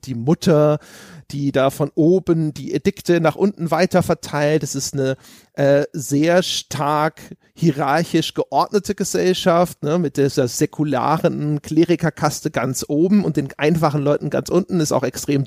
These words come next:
durchorganisiert. In dieser Gesellschaft wird den Leuten eine, ein Beruf, ja, eine Aufgabe im Leben zugeteilt und die haben sie dann eben auszufüllen.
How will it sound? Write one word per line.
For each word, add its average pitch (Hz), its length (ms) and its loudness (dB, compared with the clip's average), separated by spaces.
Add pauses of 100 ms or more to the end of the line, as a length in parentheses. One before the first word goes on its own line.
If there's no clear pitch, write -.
durchorganisiert. 120 1000 0
In 131 100 -4
dieser 123 220 -2
Gesellschaft 127 560 -2
wird 151 180 -2
den 135 160 0
Leuten 160 540 2 (500)
eine, 143 500 2 (460)
ein 147 120 2
Beruf, 165 760 -2
ja, 160 220 0
eine - 220 -2
Aufgabe 165 540 2
im 143 140 0
Leben 147 360 2
zugeteilt 151 1000 -4
und - 200 -4
die 143 160 0
haben 131 320 2
sie 143 180 -6
dann 120 200 -2
eben 117 240 -4
auszufüllen. - 880 -6